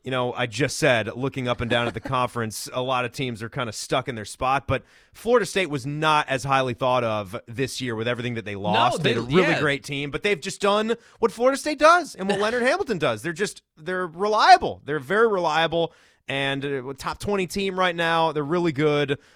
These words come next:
Speaker 1: Look out for them in March.
Speaker 2: Last thing to add on that, because what I don't like about Virginia is when they're bad, they're really bad. But granted, they, they've been really bad against good teams, because against the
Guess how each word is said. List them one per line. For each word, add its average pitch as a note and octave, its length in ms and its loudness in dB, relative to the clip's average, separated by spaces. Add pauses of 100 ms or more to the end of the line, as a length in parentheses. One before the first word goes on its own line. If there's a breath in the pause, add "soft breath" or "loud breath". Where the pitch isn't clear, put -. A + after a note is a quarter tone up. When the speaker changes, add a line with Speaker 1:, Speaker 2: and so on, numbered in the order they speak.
Speaker 1:
Look D3 200 -4
out B2+ 180 2
for B2 80 -8
them A2 160 -4
in G2+ 100 -6
March. F2+ 320 -6
Speaker 2:
Last C4 240 -2
thing D4+ 180 -4
to F#3 140 -4
add E3+ 220 0
on D#3+ 140 -2
that, C#3+ 260 -4
because D#3 260 -6
what F#3+ 220 -6
I G#3+ 160 -2
don't F3 340 -6
like E3+ 200 -2
about D3+ 220 -4
Virginia C#3 380 -6
is A#2+ 120 -10
when C3+ 100 -6
they're B2 140 -4
bad, C3+ 480 -2
they're A2 180 -4 (140)
really G#2+ 340 -4
bad. F#2 400 -2
But G#2+ 140 -8 (520 soft breath)
granted, E3+ 380 -2
they, D3+ 80 -4
they've D#3+ 240 -4
been D#3 140 0
really D3+ 320 -2
bad C3+ 260 -2
against B2 380 -6
good B2+ 320 -6
teams, A2+ 280 -2
because B2 280 -10
against D3+ 340 -6
the D3 160 -8